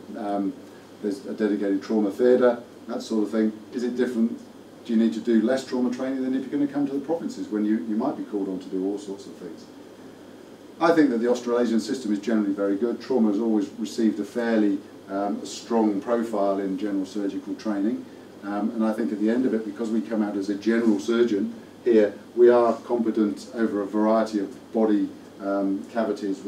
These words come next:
So when the complex trauma comes in, and, you know, it might go from one cavity to the other,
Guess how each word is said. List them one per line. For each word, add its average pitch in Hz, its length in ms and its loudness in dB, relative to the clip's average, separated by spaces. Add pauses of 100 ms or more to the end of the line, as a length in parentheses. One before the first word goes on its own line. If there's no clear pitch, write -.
So 104 100 -4
when 101 200 -2
the 98 60 -2
complex 107 460 -4
trauma 101 320 -2
comes 98 280 -4
in, 95 240 0 (260)
and, 101 120 -4
you 101 80 -4
know, 101 100 -2
it 104 80 -2
might 101 180 -4
go 101 140 -4
from 98 140 -10
one 101 160 -2
cavity 101 340 -6
to 104 80 -2
the 104 120 0
other, 95 100 -6